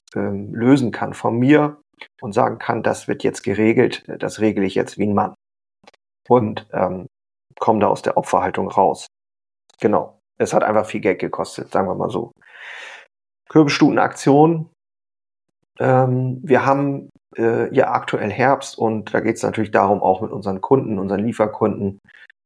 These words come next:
äh, Kürbisstuten, äh, anzubieten, dass wir da im Preis was machen vielleicht, dass wir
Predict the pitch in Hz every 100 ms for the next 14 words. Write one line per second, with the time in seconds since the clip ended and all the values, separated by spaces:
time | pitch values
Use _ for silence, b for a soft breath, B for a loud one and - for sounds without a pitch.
0 | _ - 92 - 120 113 110 - 110 110
1 | 107 104 104 - - 113 - 95 104 104
2 | 95 - 90 98 - - 110 104 117 -
3 | - 107 113 101 107 104 101 101 98 -
4 | - -